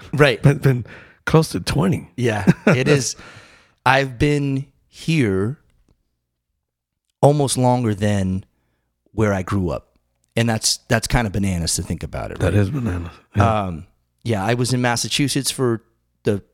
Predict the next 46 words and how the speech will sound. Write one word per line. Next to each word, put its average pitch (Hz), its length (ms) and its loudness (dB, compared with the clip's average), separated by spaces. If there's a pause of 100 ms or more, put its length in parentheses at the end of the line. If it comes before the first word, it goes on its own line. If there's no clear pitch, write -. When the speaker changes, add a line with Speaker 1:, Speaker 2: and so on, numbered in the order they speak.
(140)
Speaker 1:
you 139 100 0
know, 87 140 -2
twenty-seven 101 640 0
years, 85 340 -4
and 85 100 -6
I'm, 82 220 -8 (640)
I'm 127 120 -4
getting 107 380 -2 (100)
close 131 420 -2
to 87 320 -8 (360)
Speaker 2:
<laughs> - 360 -2
Speaker 1:
being 120 260 0
here 113 300 0
for - 160 2
Speaker 2:
Wait, 147 100 6
Speaker 1:
that 117 180 -4
long. 127 120 2
Speaker 2:
what 131 100 4
part 135 180 2
of 101 80 0
Massachusetts? 101 720 -2 (340)
Speaker 1:
Uh, 131 320 0
Western 135 500 0
Mass. 147 520 -2
Speaker 2:
Okay. 101 280 2
Speaker 1:
Rural 120 480 0 (400)
Speaker 2:
Not 95 160 2
Speaker 1:
college 117 360 2
Speaker 2:
Bos-, - 40 0
not 107 80 4
Speaker 1:
town. 92 100 0
Speaker 2:
Boston, 101 420 0
really? 98 300 0
Speaker 1:
No, 147 260 4
Speaker 2:
Yeah. 143 40 2
Speaker 1:
I - 40 2
was 139 100 -2
about 143 200 0
an - 60 -8
hour 131 180 0
and 135 80 -2
a 123 40 -2
half 110 240 -2
west 107 320 0
of 90 80 -8
Boston. 73 340 -8